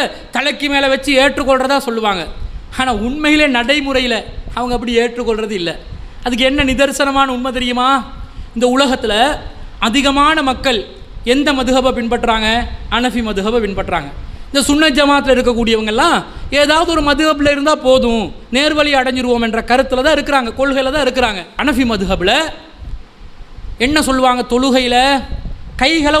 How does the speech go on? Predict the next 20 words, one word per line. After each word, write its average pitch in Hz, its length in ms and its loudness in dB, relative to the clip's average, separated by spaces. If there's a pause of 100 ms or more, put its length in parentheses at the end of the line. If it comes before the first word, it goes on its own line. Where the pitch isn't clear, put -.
உயர்த்த 254 340 0
மாட்டாங்க. 185 340 -6 (760)
தொழுகையில 269 500 2 (580)
ருக்குவுக்கு 254 460 -2
செல்லும் 262 340 0
போது, 226 240 4 (480)
ருக்குவுக்கு 262 380 0 (100)
பிறகு, 240 320 4 (500)
மீண்டும் 285 420 2
மூன்றாவது 294 560 2 (300)
ரக்காத்துல 262 420 -2 (100)
எழும்பும் 247 320 0
போது, 233 220 4 (600)
அதே 294 160 0
மாதிரி 311 160 2 (100)
ஆரம்ப 302 280 2 (120)
தக்பீர்ல 233 440 0 (540)
நான்கு 311 440 2 (120)
இடங்கள்ல 262 400 4 (600)
கைகளை 302 400 2